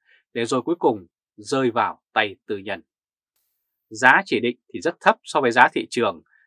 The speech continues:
nhưng được bán cho doanh nghiệp tư nhân thì bán với giá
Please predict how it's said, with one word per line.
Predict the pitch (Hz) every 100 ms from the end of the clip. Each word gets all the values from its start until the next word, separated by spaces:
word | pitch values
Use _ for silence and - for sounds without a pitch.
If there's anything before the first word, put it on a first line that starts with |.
| _
nhưng | 131 135 117 110
được | 101 -
bán | 110 143 185
cho | 135
doanh | 143 143
nghiệp | 113 -
tư |
nhân | 123 123 117 107 _ _ _
thì | -
bán | 135 131 165 -
với | 147
giá | 123 131